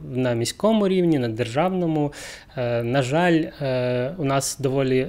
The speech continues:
сильно ресурсна економіка, і люди, е, хто при владі в містах аб-, або в державі, не, е, розуміють важливості розвитку людського капіталу саме, і тому не вкладають гроші в, в розвиток людини.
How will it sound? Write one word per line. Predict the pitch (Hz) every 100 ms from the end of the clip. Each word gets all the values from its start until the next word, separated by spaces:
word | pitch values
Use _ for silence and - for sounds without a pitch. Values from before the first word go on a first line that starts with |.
| -
сильно | - 147 131 131
ресурсна | 127 - 135 123 131
економіка, | 120 127 139 202 190 - 143
і | 147
люди, | 127 135 139 135 131 127 123 - - -
е, | 139 123 123 120 117
хто | - 131
при | 117 127
владі | 113 117 117 113
в |
містах | 113 117 - 120 117 -
аб-, | 127 113 120 123
або | 110 113 110 120
в | 117
державі, | 123 147 220 190
не, | 143 143 131 127 139 156 147 135 131 - - - - - -
е, | 139 123 123 120
розуміють | 127 131 135 147 143 131
важливості | 131 131 139 135 -
розвитку | 127 117 113 - 120
людського | - - 160 214
капіталу | 202 190 185 175 170
саме, | 170 160 156 151 196 -
і | 208 143
тому | - 131 147 156
не | 143
вкладають | 143 - 135 120 131 143 135 -
гроші | 131 110 120 123 - 123
в, | 113 113 113 110
в |
розвиток | 113 117 - 117 -
людини. | 117 113 107